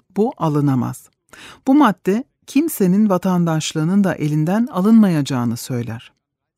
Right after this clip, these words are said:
Bunun anlamı şudur. Kimse bir Almanya vatandaşının haklarını elinden alamaz.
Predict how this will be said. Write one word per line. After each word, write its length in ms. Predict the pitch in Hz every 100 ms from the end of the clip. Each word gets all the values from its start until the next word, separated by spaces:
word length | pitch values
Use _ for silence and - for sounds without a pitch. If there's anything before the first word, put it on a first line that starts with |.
| -
Bunun 220 | 180 233
anlamı 440 | 226 185 185 208 262
şudur. 460 | - 170 135 - - _ _ - - _ _
Kimse 500 | 233 214 - 185 247
bir 220 | 180 190 131
Almanya 460 | 180 196 254 240 175
vatandaşının 760 | 156 160 151 147 - 170 240 -
haklarını 560 | 190 - 165 156 208 269
elinden 520 | 160 151 156 190 233 -
alamaz. 560 | 151 143 123 127 -